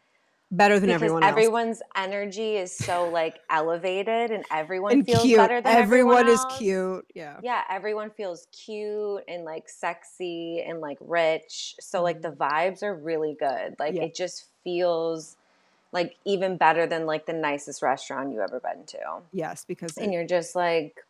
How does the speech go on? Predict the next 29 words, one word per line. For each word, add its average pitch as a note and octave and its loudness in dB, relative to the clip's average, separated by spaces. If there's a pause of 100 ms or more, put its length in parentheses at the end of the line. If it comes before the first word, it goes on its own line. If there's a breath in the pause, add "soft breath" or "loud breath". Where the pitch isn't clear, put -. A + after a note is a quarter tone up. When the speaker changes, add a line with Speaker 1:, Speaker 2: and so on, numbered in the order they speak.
(140)
Speaker 2:
"Oh F3 -8
my G#3+ -4
God, F#3 -2
like, A#2+ 0 (140)
this F3+ 0
is F3+ -6
where F3 4
I'm D#3 2
meant D3 -4
to C#3+ -10
be E3 -6
in A2 -8
life." F#2+ -6 (460)
Speaker 1:
There's C4 6
an - 6
Speaker 2:
Except A3 4
Speaker 1:
episode A3+ 6
of G3 4
Sex - 0
and A3 4
the G3 4
City, G3 0
right, F3+ 0
where F#3+ -2
they're, F#3 -2
like, F3+ -6
at F#3 -8
the - -14
pri-, G3 -12